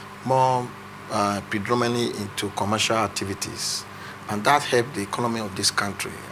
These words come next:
And when you want to, and you know, Monday in every setting is the beginning of the, the week, and then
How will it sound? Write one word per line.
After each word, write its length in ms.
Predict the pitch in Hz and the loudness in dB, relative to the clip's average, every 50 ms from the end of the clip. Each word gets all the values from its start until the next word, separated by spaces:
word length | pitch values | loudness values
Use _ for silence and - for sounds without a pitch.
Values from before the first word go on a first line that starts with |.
| - - | -8 -6
And 140 | 107 110 | -2 0
when 180 | 123 151 156 147 | 2 2 2 2
you 100 | 127 117 | 2 0
want 320 | 110 117 123 123 120 101 | 0 0 0 0 0 -2
to, 260 | - - 104 101 98 92 92 - - - - - - - - - | -2 -2 0 -2 -2 -4 -6 -10 -12 -14 -14 -12 -12 -8 -4 -2
and 140 | 117 120 | 0 0
you 60 | 123 120 | 0 2
know, 220 | 123 135 131 120 | 4 4 4 4
Monday 500 | 117 117 143 160 165 156 135 113 104 104 | 4 4 4 4 6 6 4 4 4 2
in 100 | 107 110 | 2 2
every 320 | - 131 131 127 135 135 | 4 4 4 4 2 2
setting 400 | 127 - - 120 117 - - 98 92 90 90 - - - - | 4 4 4 4 2 2 -2 -4 -4 -6 -10 -10 -10 -8 -6
is 220 | - - - - | -4 -4 -4 -4
the 80 | 107 95 | -4 -6
beginning 520 | 92 98 98 104 110 117 120 113 113 113 - | -8 -8 -6 -2 0 0 0 0 0 -2 -2
of 180 | - 98 85 - - | -4 -6 -6 -6 -8
the, 160 | 95 92 92 90 - - - - - - - - - | -8 -8 -8 -10 -12 -12 -14 -14 -14 -14 -8 -4 -2
the 80 | 101 | 0
week, 420 | 90 104 127 143 - - - - - - - - - - - - - - - | 2 4 4 4 4 4 2 0 0 -6 -12 -14 -14 -14 -14 -14 -10 -6 -4
and 160 | 95 92 92 | -4 -2 -2
then 280 | 98 101 98 98 98 | 0 0 0 -2 -2